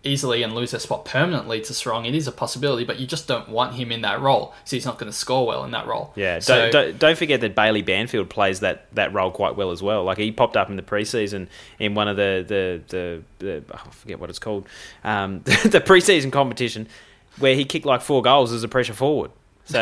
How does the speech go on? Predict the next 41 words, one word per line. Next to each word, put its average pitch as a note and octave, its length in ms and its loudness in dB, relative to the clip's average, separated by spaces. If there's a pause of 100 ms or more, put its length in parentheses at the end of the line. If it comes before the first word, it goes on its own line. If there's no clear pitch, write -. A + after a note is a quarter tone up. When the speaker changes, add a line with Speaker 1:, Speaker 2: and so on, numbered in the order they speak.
Speaker 2:
it's C#3+ 160 4
like, C3+ 220 4
<laughs> - 0 -
there, B2 140 2
there's, B2 320 0 (220)
there's B2+ 200 2
definitely C3+ 440 2
the A2 100 0
potential G#2+ 400 -4
that, G2+ 200 0
um, F#2 280 -6
he, F#2 160 -12 (260)
he A2+ 80 -6
could G#2+ 160 -10
be F#2 240 -10 (220)
fulfilling G#2 500 -4
one F#2+ 140 -6
of F2+ 60 -6
those F2 200 -4
roles F2 320 -4
as E2+ 140 -14
well. F2+ 220 -2
So, F#2 280 -2 (400)
um, F2 360 -8 (480)
if D3 120 2 (120)
we've D3+ 180 4
gone F3+ 240 6
from F3 160 2
a C#3+ 80 4
very, D3+ 400 4
very C3+ 320 4
confident C#3 560 -4
four C#3 320 0
that C#3 140 2
I've A2+ 180 4
picked - 400 0 (360)
to B2 180 4
a A2 40 4
very, B2+ 300 4
very A#2+ 300 4
unconfident A#2+ 720 0